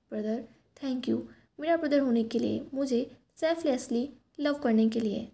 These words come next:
Thank you so much।" तो गाइस, finally पास्ट की स्टोरी ख़त्म हो गई, अब सिर्फ प्रेजेंट की रह गई है। आज वांग जी और जुयांग दोनों ग्रेजुएशन कंप्लीट करने वाले थे। वो दोनों अपना ग्रेजुएशन गाउन पहन के कॉलेज में खड़े थे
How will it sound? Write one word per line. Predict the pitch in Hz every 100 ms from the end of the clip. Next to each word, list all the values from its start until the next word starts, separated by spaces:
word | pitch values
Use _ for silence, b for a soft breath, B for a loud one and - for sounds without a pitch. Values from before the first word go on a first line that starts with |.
| -
Thank | 294 339
you | 339
so | 247 220
much।" | 226 - B B B B _
तो | -
गाइस, | 277 277 294 -
finally | 247 240 254 254
पास्ट | 233 240 -
की |
स्टोरी | 233 208 214
ख़त्म | 220 247 302
हो | 294
गई, | 285 302
अब | 302
सिर्फ | - 320
प्रेजेंट | 240 233 233
की | 233
रह | 226 220
गई | 226
है। | 220 220 - - _ _ _ _ _ _ 254
आज | 240 247 - _ -
वांग | 277 240 269
जी | 320 294
और | 254 247
जुयांग | 247 240 240 240 - - _ -
दोनों | 277 240 247 B B _ -
ग्रेजुएशन | 269 277 339 359 359
कंप्लीट | 330 320 294 285
करने | 247 247
वाले | 240 240
थे। | 233 233
वो | 233 - -
दोनों | 233 254 247 302 B B -
अपना | 302 285 247 247
ग्रेजुएशन | - 240 247 262 330
गाउन | 311 302 330
पहन | 254 240
के | 233 320
कॉलेज | 330 285 277
में | 254
खड़े | 233 233 226
थे | 233 -